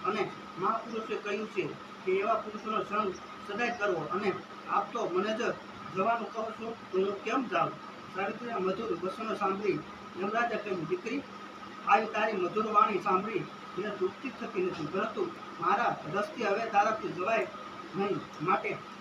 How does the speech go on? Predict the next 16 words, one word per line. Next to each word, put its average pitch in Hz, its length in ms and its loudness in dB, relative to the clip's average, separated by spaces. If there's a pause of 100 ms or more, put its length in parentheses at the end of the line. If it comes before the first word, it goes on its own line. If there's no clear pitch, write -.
(120)
તારા 202 160 6
પતિના 214 380 -2
હાથમાં 233 420 2
જીવ 196 240 -2
સિવાય 226 400 -2 (380)
હજુ 226 260 -2
પણ 226 140 0
તું 226 260 -2
વરદાન 175 420 4
જોઈએ 196 320 0
તો 202 160 0
માંગી 196 340 2
લે 190 140 -2 (400)
અને 190 120 2
પછી 214 300 -4
જા." 180 340 4